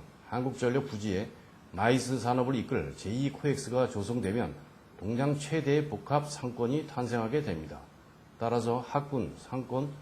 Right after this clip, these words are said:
최우수 지역으로 십팔 점을 부여합니다. 자연 환경을 보면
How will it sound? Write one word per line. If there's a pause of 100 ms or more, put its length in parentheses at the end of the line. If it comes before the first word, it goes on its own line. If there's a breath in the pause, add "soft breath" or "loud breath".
(220)
최우수
지역으로
십팔
점을
부여합니다. (1200)
자연
환경을
보면